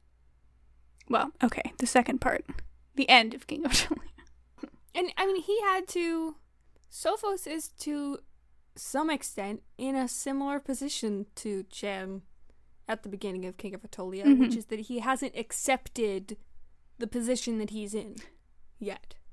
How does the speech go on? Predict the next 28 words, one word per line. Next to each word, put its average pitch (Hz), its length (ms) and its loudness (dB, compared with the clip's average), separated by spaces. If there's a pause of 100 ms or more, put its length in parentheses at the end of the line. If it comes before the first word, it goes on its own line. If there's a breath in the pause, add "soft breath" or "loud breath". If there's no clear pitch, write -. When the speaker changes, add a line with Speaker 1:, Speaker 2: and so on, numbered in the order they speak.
(300)
Speaker 1:
Mm. 220 380 6 (420)
Speaker 2:
He - 140 -4
doesn't 247 280 2
want 226 420 4
to 214 120 -6
wield 196 300 -4
his 185 140 -8
authority, 190 580 -8 (880)
even 226 220 -2
though 220 120 0
he 214 160 -4
knows 214 500 0
that 202 100 -10
he 202 160 -6
has 208 380 0
to. 196 180 -6 (140)
Speaker 1:
I 381 80 4
don't 453 220 4
know 392 320 10
if - 180 2
I 302 140 2
would 311 240 2
say 285 760 4 (120)
that 262 260 4
exactly. 254 840 2 (220)
I 302 160 8
would 349 200 6
say, 285 460 6